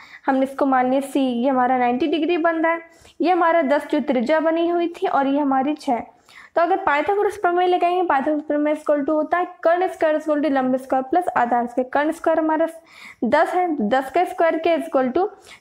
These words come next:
छः का square plus हमने एसी का square, छः का square कितना होगा, छः छः छत्तीस और छत्तीस माइनस सौ में, यानी दस का जब square करेंगे सौ,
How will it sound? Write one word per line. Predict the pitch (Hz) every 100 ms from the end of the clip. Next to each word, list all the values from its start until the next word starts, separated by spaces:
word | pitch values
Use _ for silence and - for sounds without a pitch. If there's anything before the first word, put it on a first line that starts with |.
| -
छः | 311
का | 302 349
square | 349 370
plus | 370 330
हमने | 330 320 -
एसी | 269 269 294
का | 277
square, | 277 - 247
छः | 247 - 262
का | 311
square | 320 330 330
कितना | 330 349 349
होगा, | 349 381
छः | 381 269
छः | 254 269
छत्तीस | 254 269 262 349 - - - - -
और | 285 294
छत्तीस | 311 294 359 392
माइनस | 370 359 359 359
सौ | 269
में, | 277 294
यानी | 294 269 262
दस | 262 269
का | 302
जब | 302
square | 294 - 294
करेंगे | 294 294 294
सौ, | 302 - 359